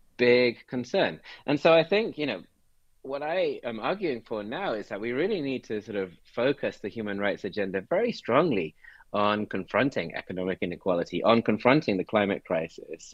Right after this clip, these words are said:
uh, on addressing the, the, the challenges that technology is putting in front of us. I think, you know, those are three gigantic challenges right,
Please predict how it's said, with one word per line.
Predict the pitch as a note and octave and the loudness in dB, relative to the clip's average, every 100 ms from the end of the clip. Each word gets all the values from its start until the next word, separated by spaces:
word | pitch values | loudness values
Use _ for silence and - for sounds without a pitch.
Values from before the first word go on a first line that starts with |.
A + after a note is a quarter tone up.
| - | 0
uh, | F#2+ F2+ F#2+ | 2 4 6
on | A#2+ | 6
addressing | A#2+ F#2+ - A2 B2 - F2 | 4 0 0 0 0 -4 -4
the, | D#2+ - - | -6 -12 -16
the, | D#2+ F2+ | -12 -10
the | |
challenges | F2 G#2+ F#2 F2 F2 - - | -8 -6 -6 -6 -12 -12 -14
that | - | -12
technology | - A#1+ G2+ A#2 - | -10 -2 2 2 0
is | D2+ - | -10 -12
putting | - C#2+ | -14 -14
in | C#2+ | -14
front | D#2 C#2+ | -16 -16
of | - - | -18 -16
us. | - | -2
I | G2+ | 2
think, | A2+ A2 - - - | 4 2 0 -10 0
you | |
know, | G#2 | 4
those | G2 C3 C#3 | 6 6 6
are | G#2 | 0
three | - A2+ A#2+ A#2 G2 - - - - | -4 -4 0 0 -2 -8 -20 -20 -4
gigantic | A2 G#2+ G2 G#2+ A#2 A2 - | 0 0 0 -2 -4 -8 -8
challenges | - G2+ G#2 F#2+ C2 B1 - | -8 -6 -6 -8 -12 -14 -8
right, | F2 F#2+ | -4 -4